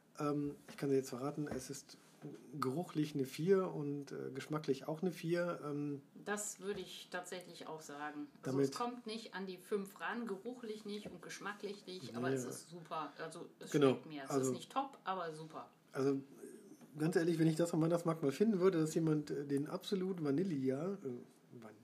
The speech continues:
Speaker 1: Vanilla, also, ne, also diese, dieses weiße X auf der Flasche, kann man gleich hier noch mal ein Foto
Speaker 2: Oder das
Speaker 1: sehen.
Speaker 2: schwarze hinten drauf.
Speaker 1: Oder, ah, stimmt, das ist ja das X
Speaker 2: Ja, ja,
Speaker 1: gespiegelt.
Speaker 2: genau, es gibt, äh,
Speaker 1: Ah,
Speaker 2: zweimal
Speaker 1: genau.
Speaker 2: X auf dieser Flasche.
Speaker 1: Und auch noch
Speaker 2: Da
Speaker 1: auf
Speaker 2: hat man
Speaker 1: den
Speaker 2: an
Speaker 1: Kopf
Speaker 2: X nicht
Speaker 1: gedreht.
Speaker 2: gespart.
Speaker 1: Ah,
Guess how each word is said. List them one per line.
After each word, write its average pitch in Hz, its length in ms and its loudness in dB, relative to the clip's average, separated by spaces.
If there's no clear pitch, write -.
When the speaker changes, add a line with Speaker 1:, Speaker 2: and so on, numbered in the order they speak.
Speaker 1:
Vanilla, 147 960 -6
also, 117 180 -8
ne, 151 300 -8
also 120 140 -4
diese, 127 260 -6
dieses 123 360 -14
weiße 143 420 0
X 170 180 -4
auf 131 100 0
der - 100 0
Flasche, 139 280 -2
kann 143 100 -4
man 127 80 -4
gleich 127 140 -6
hier 131 100 4
noch 135 160 2
mal 127 120 -4
ein 127 80 -4
Foto 147 220 -2
Speaker 2:
Oder 131 120 2
das 139 100 4
Speaker 1:
sehen. 160 80 2
Speaker 2:
schwarze - 340 -6
hinten - 420 -12
drauf. - 160 -8
Speaker 1:
Oder, 185 280 12
ah, 151 80 10
stimmt, 240 300 10
das 139 120 8
ist 165 140 4
ja 151 60 6
das 139 200 6
X - 180 -12
Speaker 2:
Ja, - 80 -4
ja, 135 40 2
Speaker 1:
gespiegelt. 156 300 2
Speaker 2:
genau, 170 140 -2
es 139 80 0
gibt, 190 100 2
äh, 190 40 4
Speaker 1:
Ah, 147 560 4
Speaker 2:
zweimal 139 420 2
Speaker 1:
genau. 151 140 4
Speaker 2:
X 156 200 -2
auf - 200 -8
dieser 156 280 -6
Flasche. 143 380 -8
Speaker 1:
Und 175 340 2
auch 151 320 4
noch 139 380 4
Speaker 2:
Da - 80 -2
Speaker 1:
auf 139 60 2
Speaker 2:
hat - 80 -2
man 139 140 2
Speaker 1:
den 131 80 4
Speaker 2:
an 131 60 -2
Speaker 1:
Kopf 208 220 6
Speaker 2:
X - 160 -4
nicht 143 200 10
Speaker 1:
gedreht. 139 360 12
Speaker 2:
gespart. 139 220 2
Speaker 1:
Ah, 139 400 0